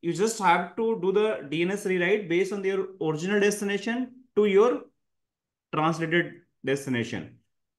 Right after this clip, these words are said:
And based on your D N S rewrite, it will directly give the translated I P to go to a destination. But if you are going to use the forward one, then they are going to use your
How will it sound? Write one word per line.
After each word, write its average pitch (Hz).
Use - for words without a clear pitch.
And 147
based 220
on 262
your 202
D 185
N 196
S 233
rewrite, 190
it 175
will 208
directly 180
give 170
the 226
translated 170
I 139
P 190
to 208
go 160
to 185
a 208
destination. 131
But 214
if 180
you 220
are 208
going 196
to 208
use 208
the 196
forward 175
one, 240
then 196
they 185
are 196
going 190
to 208
use 196
your 226